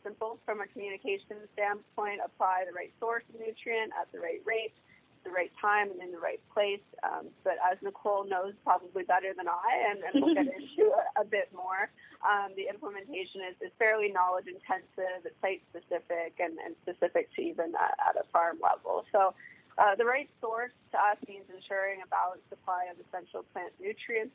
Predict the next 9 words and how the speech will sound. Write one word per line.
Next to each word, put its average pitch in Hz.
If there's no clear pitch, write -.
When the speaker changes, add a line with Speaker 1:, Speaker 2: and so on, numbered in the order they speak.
Speaker 1:
including, 190
uh, 170
but 170
not 165
limited 220
to, 226
granular, 196
liquid, 185
uh, 165